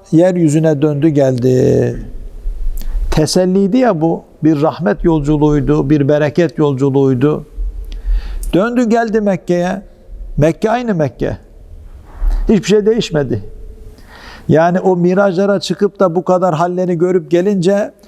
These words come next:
her şey tertemiz olmadı. Kafirler Müslüman olmadı. Müslümanların karnı doymadı.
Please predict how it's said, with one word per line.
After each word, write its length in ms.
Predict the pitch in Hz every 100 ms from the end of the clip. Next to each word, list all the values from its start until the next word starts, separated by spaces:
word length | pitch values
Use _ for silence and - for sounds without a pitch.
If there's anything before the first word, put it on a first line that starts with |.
| -
her 200 | - 202
şey 220 | 175 214
tertemiz 540 | 208 202 208 202 196 180
olmadı. 500 | 214 180 147 131 117 -
Kafirler 500 | 170 160 180 180 170
Müslüman 440 | 160 - 170 165
olmadı. 440 | 175 160 147 131
Müslümanların 680 | 135 139 - 165 165 170 175
karnı 400 | 160 156 165 175
doymadı. 560 | 156 175 160 143 127 110